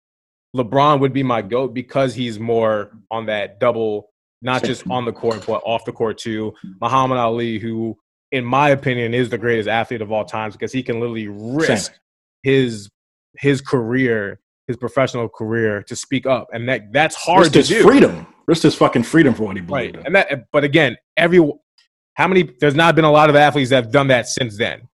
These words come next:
Speaker 1: So
Speaker 2: Hell
Speaker 1: we
Speaker 2: no.
Speaker 1: have, we
Speaker 2: That's
Speaker 1: have
Speaker 2: why he's the
Speaker 1: Colin
Speaker 2: greatest.
Speaker 1: And, you know, Colin Kaepernick's the next closest thing to
Speaker 2: Sure.
Speaker 1: that. That nigga still ain't playing.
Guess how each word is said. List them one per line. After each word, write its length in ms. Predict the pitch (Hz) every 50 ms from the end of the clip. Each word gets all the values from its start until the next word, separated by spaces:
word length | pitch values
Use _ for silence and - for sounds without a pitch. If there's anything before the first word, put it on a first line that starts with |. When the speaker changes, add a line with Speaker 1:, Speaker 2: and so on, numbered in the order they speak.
| _ _
Speaker 1:
So 160 | _ - - 170
Speaker 2:
Hell 140 | 220 160 117
Speaker 1:
we 60 | 95
Speaker 2:
no. 60 | -
Speaker 1:
have, 100 | - - -
we 100 | 139 139
Speaker 2:
That's 100 | 131 156 156
Speaker 1:
have 80 | 156
Speaker 2:
why 140 | 135 131 139
he's 100 | 143 135
the 60 | 139
Speaker 1:
Colin 200 | 135 180 233 220
Speaker 2:
greatest. 280 | 185 - - - - - _ _ _ _ _ _ _ _ _ -
Speaker 1:
And, 220 | 135 131 117 110
you 80 | 135 143
know, 140 | 131 120
Colin 280 | - - 143 139 143 135
Kaepernick's 520 | - 143 139 127 127 127 127 120 - -
the 120 | 101 120 120
next 440 | 113 113 120 127 131 127 - - -
closest 520 | - - 139 135 135 - 113 - - -
thing 380 | 135 131 127 123 117 110 104 - _ _ _ _ _ -
to 140 | - -
Speaker 2:
Sure. 120 | - 156 139
Speaker 1:
that. 200 | 120 - - _ -
That 120 | 143 143
nigga 240 | 147 147 135 135 120 -
still 840 | - - - - - - - - - - - _ - 233 226 226 190
ain't 180 | 165 143 113
playing. 400 | - - 117 110 110 71 65 -